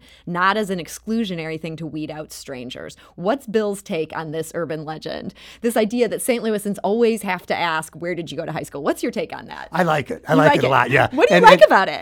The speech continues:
Speaker 2: Well, and I, I didn't go to high school here. You know, I went to high school, uh, public high school in Chicago. But I, I kinda like it, and I see where people are making connections and,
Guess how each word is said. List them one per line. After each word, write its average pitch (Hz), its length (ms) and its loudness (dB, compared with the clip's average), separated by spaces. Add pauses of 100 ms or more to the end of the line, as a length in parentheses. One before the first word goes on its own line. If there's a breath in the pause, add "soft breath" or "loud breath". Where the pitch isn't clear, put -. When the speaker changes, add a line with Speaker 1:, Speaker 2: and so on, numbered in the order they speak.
Speaker 2:
Well, 240 280 4
and 165 160 -2
I, 180 340 -6
I 214 40 -2
didn't 175 380 -2
go 147 180 0
to 120 100 -2
high 104 180 -6
school - 420 -12
here. 90 200 -14
You 98 60 -12
know, 110 80 -6
I 117 60 -4
went 131 180 -4
to 120 60 -10
high 113 160 -6
school, 107 580 -10
uh, 104 120 -10 (120)
public 127 300 -8
high 113 140 -4
school 110 260 -12
in 113 80 -8
Chicago. 107 580 -6 (800 loud breath)
But 156 340 -6 (220)
I, 226 240 -12
I 208 140 -10
kinda 196 300 -6
like 165 280 -8
it, 131 60 -8
and 131 120 -8
I 190 140 -6
see 220 320 -8
where 156 180 -2
people 120 400 -6
are 110 100 -4
making 117 440 -4
connections 104 840 -8
and, 104 140 -10